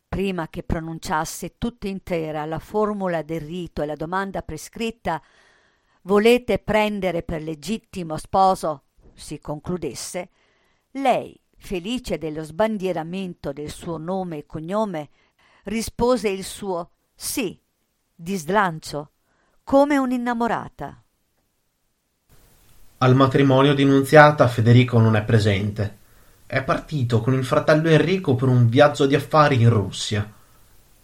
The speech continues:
Speaker 2: Non ha accettato e soprattutto non ha capito perché Nunziata si sposi così improvvisamente, ponendo fine al loro amore.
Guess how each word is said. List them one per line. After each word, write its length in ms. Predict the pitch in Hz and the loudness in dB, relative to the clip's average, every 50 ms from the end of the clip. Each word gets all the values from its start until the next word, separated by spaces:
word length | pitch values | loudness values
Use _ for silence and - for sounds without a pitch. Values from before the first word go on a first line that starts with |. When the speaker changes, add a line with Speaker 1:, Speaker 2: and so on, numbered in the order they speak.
| _ _ _ - _ - - - | _ _ _ -20 _ -20 -8 -2
Speaker 2:
Non 200 | 151 151 170 190 | 0 2 4 6
ha 80 | 214 226 | 4 4
accettato 880 | 226 220 - 180 180 175 - - 131 113 104 104 101 - 123 117 117 | 4 2 0 -2 -2 -2 4 4 6 6 6 4 2 2 4 4 6
e 80 | 120 127 | 4 4
soprattutto 880 | 123 - - 151 156 160 160 - - 202 208 202 202 - 143 123 120 117 | 0 -2 -4 -2 0 0 -2 0 0 0 2 0 0 2 2 4 4 4
non 240 | 120 127 135 139 | 4 4 2 2
ha 60 | 147 147 | 0 0
capito 360 | 151 147 160 156 156 156 127 | -2 -6 -6 -4 -4 -4 2
perché 760 | - 151 151 143 - - - 170 160 143 120 104 - - - - 127 - | 6 6 6 6 6 -2 0 4 4 6 4 4 0 -4 -12 -16 -12 -4
Nunziata 600 | 120 127 131 127 127 120 - 131 120 120 120 131 | -2 0 2 4 4 4 4 4 4 4 4 2
si 160 | 120 - 139 | -2 0 -2
sposi 380 | 120 120 - 156 160 147 135 135 | -2 -2 2 2 2 4 2 2
così 380 | 127 - 120 117 127 151 147 139 | 4 4 4 6 6 4 6 6
improvvisamente, 1160 | 123 113 113 117 117 113 113 117 104 117 117 117 120 123 120 117 110 - - 101 101 - - - _ _ _ _ _ _ _ 131 120 | 6 6 6 6 4 4 4 4 4 6 8 8 8 8 8 6 4 4 0 -4 -4 -6 -8 -18 _ _ _ _ _ _ _ -18 -2
ponendo 420 | 120 135 135 139 139 135 131 135 135 | 0 2 4 4 4 4 2 2 0
fine 400 | 123 - 165 165 156 147 131 120 | 0 -4 -2 0 2 4 4 4
al 140 | 113 113 110 | 4 4 6
loro 260 | 120 123 117 113 110 | 6 6 6 6 6
amore. 600 | 107 110 113 113 104 101 101 98 101 101 - - | 4 4 4 4 4 2 2 0 -2 -6 -8 -12